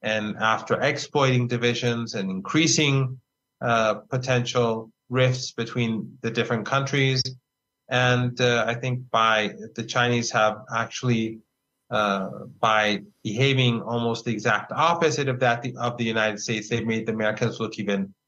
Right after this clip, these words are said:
worse. And of course, uh, because of this rapprochement, I think there is a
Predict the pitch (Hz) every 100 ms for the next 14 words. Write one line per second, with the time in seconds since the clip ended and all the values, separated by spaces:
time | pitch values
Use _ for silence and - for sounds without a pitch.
0 | _ 120 107 87 143 151 151 180 175 175
1 | - _ _ _ _ _ - 139 131 131
2 | 143 - 180 190 185 156 135 127 123 -
3 | - - _ _ - 123 123 131 113 -
4 | 127 135 151 160 - _ _ _ 123 117
5 | - 135 127 135 123 120 120 113 107